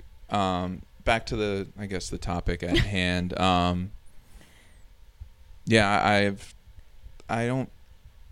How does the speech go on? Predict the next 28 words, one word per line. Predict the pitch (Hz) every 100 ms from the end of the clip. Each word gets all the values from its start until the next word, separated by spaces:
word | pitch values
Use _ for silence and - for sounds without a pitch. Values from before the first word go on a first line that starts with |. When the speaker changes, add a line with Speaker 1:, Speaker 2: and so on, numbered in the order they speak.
| - - -
Speaker 1:
think | 113 127
about | 117 85 60 82
it | 67
ever. | 64 - -
It's | 214
just, | 214 117 90
Speaker 2:
No. |
Speaker 1:
and | 143 160
then | 160
it, | 135
sometimes | - - 190 165
it | -
backfires | 104 135 - 104 95 92 -
where, | 98 95
like, | 92 95
I'll | 98
be | 95
like, | 101
"Oh, | 120 170 160
yo, | 135 165
John, | 117 120 160 139
new | 113
shirt." | 135 - 117 185 - - - - -
And | 98
I'll |
be | 101
like, | 95 73
"No." | 87 101 131